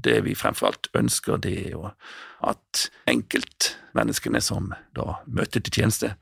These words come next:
nå blir sett. Og, eh, det skal ligge en anerkjennelse i å,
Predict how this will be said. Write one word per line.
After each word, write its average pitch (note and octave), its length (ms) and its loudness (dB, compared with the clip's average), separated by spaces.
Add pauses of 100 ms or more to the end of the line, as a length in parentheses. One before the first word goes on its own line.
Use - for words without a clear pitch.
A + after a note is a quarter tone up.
(120)
nå G2+ 240 2
blir A2+ 200 -2 (200)
sett. - 480 -2 (180)
Og, - 340 2
eh, - 260 2 (300)
det - 120 2
skal - 400 2 (160)
ligge G#2+ 440 0
en G2 220 0 (280)
anerkjennelse D#2+ 760 0
i G2 180 -8 (120)
å, - 160 -8